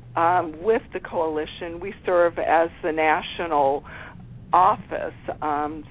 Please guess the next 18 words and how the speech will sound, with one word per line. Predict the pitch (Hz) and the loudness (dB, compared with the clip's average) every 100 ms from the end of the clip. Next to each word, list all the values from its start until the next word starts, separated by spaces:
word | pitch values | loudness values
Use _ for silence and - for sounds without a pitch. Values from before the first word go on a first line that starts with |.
| - | -6
so | 170 | -6
the | 160 143 - | -6 -12 -4
program | - 220 220 175 160 | 2 2 2 -2 -2
is | 151 - | -4 -8
housed | - 196 196 196 - | -2 4 4 4 0
with | - 143 | -10 -4
us, | 143 98 - | 0 0 -2
but | - - | -8 -4
this | 247 240 | -6 -4
is | 214 185 165 | -6 -8 -6
really | 180 196 185 165 160 - - - | 0 0 2 2 0 -6 -14 0
a | 170 | 0
coalition | 170 247 180 170 170 - - 160 - | 0 2 2 4 0 -2 -4 -2 0
of | - - | -2 -2
some | 202 190 | 2 2
of | 202 165 151 - | 4 2 0 -4
the | |
largest | 165 151 156 170 170 156 156 147 151 | -2 2 4 6 2 -2 -2 -2 -2